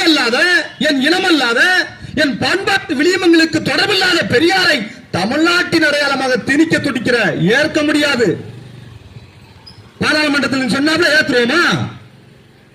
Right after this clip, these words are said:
இதை கைகொட்டி திமுக வர இருக்கிறது. இன்று திமுகவோட கூட்டணி இருக்கிற காங்கிரஸ், காங்கிரஸோட கூட்டணி இருக்கிற திமுக,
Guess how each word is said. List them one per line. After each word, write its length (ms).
இதை 120
கைகொட்டி 500
திமுக 320
வர 100
இருக்கிறது. 380
இன்று 260
திமுகவோட 640
கூட்டணி 300
இருக்கிற 220
காங்கிரஸ், 400
காங்கிரஸோட 540
கூட்டணி 220
இருக்கிற 280
திமுக, 380